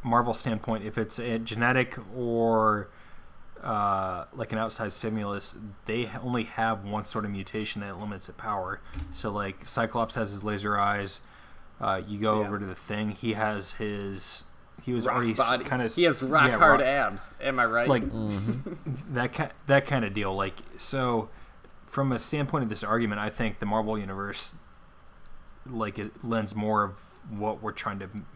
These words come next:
Speaker 1: make as a point.
Speaker 2: That makes sense. Uh, I'm mad that we left out the limitless superpower,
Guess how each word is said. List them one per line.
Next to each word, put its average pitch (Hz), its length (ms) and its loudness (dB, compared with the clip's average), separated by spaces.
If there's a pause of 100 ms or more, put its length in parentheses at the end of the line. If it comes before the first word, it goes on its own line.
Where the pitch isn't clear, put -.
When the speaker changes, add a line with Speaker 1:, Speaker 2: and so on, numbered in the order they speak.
Speaker 1:
make 101 320 -6
as 95 80 -8
a 90 60 -8
point. 95 320 -8 (840)
Speaker 2:
That - 140 -16
makes - 200 -14
sense. 101 360 -14 (520)
Uh, 101 200 -2
I'm 139 200 2
mad 131 280 2
that 131 100 -2
we 127 120 0
left 123 260 0
out 117 400 -2
the 104 220 -6
limitless 127 680 -4
superpower, 147 800 0